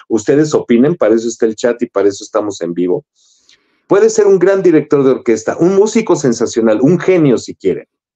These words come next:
Pero humanamente, ¿qué te puede decir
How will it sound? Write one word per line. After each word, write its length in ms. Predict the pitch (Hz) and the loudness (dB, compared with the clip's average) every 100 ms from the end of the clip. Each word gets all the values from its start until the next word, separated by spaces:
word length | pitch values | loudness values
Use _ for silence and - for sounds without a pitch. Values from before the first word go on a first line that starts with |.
| _ _ _ _ _ _ _ _ _ _ _ - | _ _ _ _ _ _ _ _ _ _ _ -2
Pero 480 | 160 160 160 - - _ _ | 0 4 2 0 -8 _ _
humanamente, 1400 | - 151 160 233 269 185 143 156 160 156 147 208 269 262 _ _ _ _ _ _ _ _ _ _ | 0 2 2 4 4 4 2 2 2 0 0 0 0 -4 _ _ _ _ _ _ _ _ _ _
¿qué 140 | 202 | -2
te 180 | 208 214 | 0 0
puede 420 | 202 170 190 190 | 0 2 4 4
decir 540 | 156 131 - 165 135 | 2 0 2 2 2